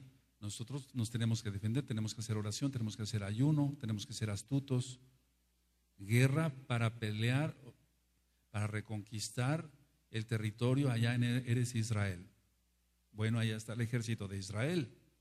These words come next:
pero nosotros estamos haciendo una guerra aún más fuerte, porque es reconquistar, es la restauración total. No sé si me estoy dando a entender. Lo que Adán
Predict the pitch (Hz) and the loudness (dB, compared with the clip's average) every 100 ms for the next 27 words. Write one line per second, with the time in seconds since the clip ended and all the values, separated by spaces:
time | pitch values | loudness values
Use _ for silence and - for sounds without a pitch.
0 | _ _ _ _ _ 120 117 117 117 - | _ _ _ _ _ 4 6 6 2 2
1 | 131 147 139 127 - 127 131 117 113 120 | 0 0 -2 -4 -2 2 2 2 0 2
2 | 120 117 123 120 110 110 113 117 110 110 | 2 2 2 2 2 4 2 4 2 0
3 | 110 110 110 - 107 104 87 85 - _ | 0 0 0 0 0 0 -4 -10 -14 _
4 | _ _ _ _ _ _ _ _ _ 107 | _ _ _ _ _ _ _ _ _ -4
5 | 104 117 117 123 123 107 107 - 101 - | -2 0 2 2 -2 -2 -4 -6 -10 -8
6 | - 107 139 185 - _ _ _ _ _ | -2 0 0 -4 -14 _ _ _ _ _
7 | _ _ _ 107 110 110 110 104 101 95 | _ _ _ 0 0 0 -2 -2 -4 -4
8 | - 98 92 95 - 104 98 92 101 95 | -2 -2 -2 -4 -2 -4 -4 -8 -6 -2
9 | 110 123 120 110 107 120 107 101 98 98 | 0 0 0 -2 0 0 0 0 -2 -4
10 | 90 85 78 - _ _ _ _ _ - | -6 -8 -14 -20 _ _ _ _ _ 0
11 | 113 117 113 117 117 110 110 110 110 135 | 4 6 4 0 -2 0 2 0 2 4
12 | 143 113 101 | 6 4 2